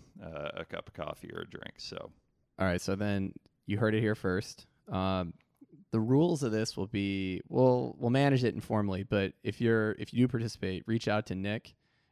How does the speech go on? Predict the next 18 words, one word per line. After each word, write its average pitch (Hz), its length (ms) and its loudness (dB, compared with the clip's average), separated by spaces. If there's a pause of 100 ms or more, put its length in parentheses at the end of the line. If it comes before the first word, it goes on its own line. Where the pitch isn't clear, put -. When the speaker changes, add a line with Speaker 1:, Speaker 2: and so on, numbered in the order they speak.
(100)
Speaker 2:
and 107 200 4
or 107 160 4
myself 98 600 -4 (100)
on 92 260 -2
Twitter, 92 460 -2 (520)
and 98 340 0
we'll 90 100 0
be 92 100 -4
happy - 220 -6
to - 80 -6
respond. - 500 -8 (340)
All 104 80 0
right. 92 160 -2 (760)
That 131 200 4
said, 107 540 2
all 95 80 0
right, 80 260 -2
so - 160 -10